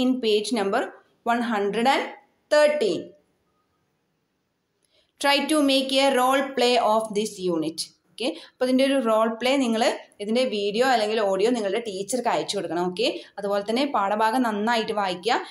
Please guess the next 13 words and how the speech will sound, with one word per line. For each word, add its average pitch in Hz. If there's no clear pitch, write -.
ഇനി 262
നമുക്ക് 247
നൂറ്റി 226
പതിമൂന്നിലെ, 220
ആ, 190
ആക്ടിവിറ്റി 254
നോക്കാം. 180
There 415
are 381
many 302
types 247
of 370
houses. 175